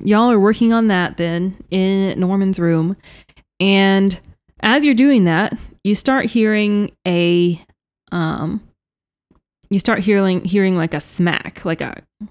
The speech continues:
whack on your, on your, on the window, the little attic window, um, that, uh, you can't open or anything, but it's just, um, you know,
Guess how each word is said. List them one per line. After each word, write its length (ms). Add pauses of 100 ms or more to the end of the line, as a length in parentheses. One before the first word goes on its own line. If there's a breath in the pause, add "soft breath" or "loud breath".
(320)
whack 420
on 220
your, 280
on 260
your, 360
on 420
the 160
window, 440
the 100
little 320
attic 340
window, 500 (680 loud breath)
um, 520 (1600)
that, 520 (100)
uh, 420 (560)
you 100
can't 300
open 380
or 100
anything, 680
but 180
it's 280
just, 540 (120)
um, 420 (760)
you 140
know, 160